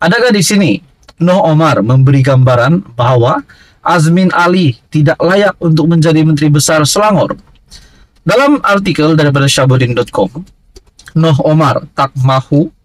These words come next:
Azmin jadi Menteri Besar Selangor persoalannya.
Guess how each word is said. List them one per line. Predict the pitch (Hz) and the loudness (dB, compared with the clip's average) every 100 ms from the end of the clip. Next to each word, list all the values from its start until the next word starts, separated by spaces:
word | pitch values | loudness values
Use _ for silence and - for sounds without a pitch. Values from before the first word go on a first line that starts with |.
| _ | _
Azmin | 151 151 147 165 165 156 | -2 0 2 2 0 0
jadi | 147 151 143 143 | 0 0 2 2
Menteri | 139 135 139 | 2 0 0
Besar | 135 135 147 | 0 0 -2
Selangor | 143 214 175 123 170 - - - - - _ | 0 0 2 0 -2 -10 -20 -20 -20 -20 _
persoalannya. | 151 139 - 139 127 113 101 | -2 -2 0 0 0 0 -4